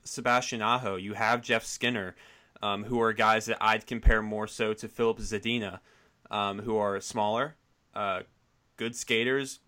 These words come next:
great puck handlers, uh, good goal scorers. Um,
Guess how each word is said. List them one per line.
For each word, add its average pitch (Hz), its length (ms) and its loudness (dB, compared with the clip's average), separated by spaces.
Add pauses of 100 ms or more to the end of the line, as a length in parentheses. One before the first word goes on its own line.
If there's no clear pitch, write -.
great 127 220 0
puck 123 280 6
handlers, 98 600 -10 (180)
uh, 104 260 -2 (160)
good 127 220 -6
goal 123 220 -4
scorers. - 540 -12 (500)
Um, 110 420 -4